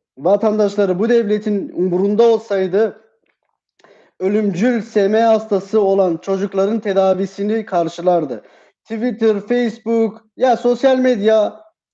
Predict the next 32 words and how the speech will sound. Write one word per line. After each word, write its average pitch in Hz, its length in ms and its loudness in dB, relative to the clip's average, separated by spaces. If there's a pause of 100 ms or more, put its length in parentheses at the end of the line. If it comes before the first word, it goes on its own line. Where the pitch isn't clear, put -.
(160)
platformları 208 840 2
S 220 280 -2
M 220 140 2
hastalarının 220 760 0
anne 208 380 0
ve 202 140 0
babalarıyla 190 560 2
to-, 147 500 -6
dolu 190 360 0 (260)
yardım 185 460 0
topluyorlar. 175 600 0 (140)
Çünkü 208 240 -10
iki 202 240 -6
milyon 202 320 0
dolar 170 260 0
tedavisi 180 600 -2
var 220 260 -2 (440)
ve 196 100 2
Amerika'da. 185 720 0
Ve 226 320 2 (160)
bir 220 140 0
ara 220 240 2
bu 220 100 -4
konu 220 420 0
konuşulduğu 202 500 -2
zaman, 214 400 0 (380)
e, 156 680 0
o 185 200 0
göbekli 202 760 0
şey 220 200 -2
yok 240 220 0
mu? 151 320 -4